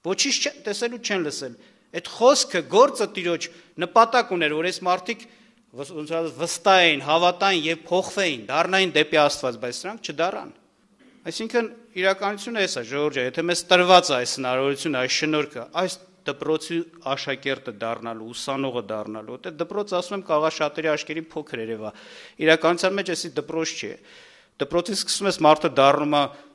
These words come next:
սենց ասած, համալսարանի ուսանող, Աստծո, հետո Աստծո ասպիրանտ, հետո գուցե դոկտորանտ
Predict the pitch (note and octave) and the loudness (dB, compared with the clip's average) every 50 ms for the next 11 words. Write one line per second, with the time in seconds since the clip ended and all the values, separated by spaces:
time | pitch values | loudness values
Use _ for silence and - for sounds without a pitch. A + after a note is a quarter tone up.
0 | _ _ - C3+ A#2+ - C#3+ C3 - C#3+ B2+ - C#3 C3 C3+ C#3 C#3 C#3 - - | _ _ -12 -12 -6 -6 -6 -4 -4 -8 -6 -2 -2 0 2 2 2 2 2 0
1 | C3+ C3 C3+ D3+ F3+ F#3+ F3 - - F3+ E3+ E3 E3 E3 E3 E3 - D3 - D3+ | 0 2 2 2 0 0 0 0 2 2 4 4 4 4 2 2 0 -2 2 2
2 | D3 D3+ D3 - - - D#3+ D#3 D3 D3+ D3 - - _ _ _ _ _ _ _ | 2 2 0 -2 -8 -4 -2 -2 -2 -2 -6 -10 -20 _ _ _ _ _ _ _
3 | _ C3 C3+ - D3+ C#3+ C#3+ C#3+ - - D#3 C#3 C#3 C#3 - - - D3 D3 E3+ | _ -14 -2 2 2 2 2 0 -2 -2 0 0 0 -2 -4 0 0 2 4 4
4 | F3+ F3+ F3+ E3 C#3+ B2+ - D3 C#3 C3+ C3+ A2+ - - - _ - B2 A#2+ - | 4 4 2 0 -4 -4 -2 0 0 0 -2 -4 -10 -18 -18 _ -12 -12 -8 -4
5 | C#3+ C#3 C3 A#2 - - _ _ _ _ B2+ C3+ C#3 C3 - - C3+ C#3 C3+ D#3 | -4 -4 -4 -4 -8 -16 _ _ _ _ -6 -4 -4 -4 -2 -2 0 4 4 6
6 | E3+ F3+ F3+ F3+ E3+ | 4 4 2 0 -4